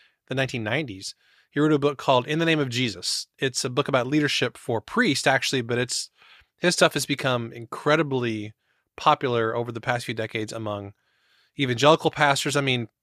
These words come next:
Christian leaders of all different kinds. And that book impacts me differently now that I'm forty-eight than it, or that I'm gonna be forty-eight in about three weeks,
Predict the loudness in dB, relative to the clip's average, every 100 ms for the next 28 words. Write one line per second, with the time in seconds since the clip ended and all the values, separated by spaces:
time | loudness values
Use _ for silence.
0 | _ _ _ _ -4 2 4 4 4 4
1 | 2 4 4 2 -2 -12 -16 -18 -14 -14
2 | -14 _ _ _ _ _ _ 0 2 0
3 | -4 -12 _ _ _ 2 2 4 2 2
4 | 2 2 2 0 -2 -2 -4 -6 -2 0
5 | 2 2 2 -2 -8 _ _ _ -6 -2
6 | -2 -2 -6 -10 -14 _ _ -2 -2 0
7 | 2 2 0 -6 -18 _ _ _ _ _
8 | _ _ _ _ 0 4 6 4 2 2
9 | 4 4 2 0 -4 -4 -4 -6 -8 -10
10 | -10 -10 -10 -10 -14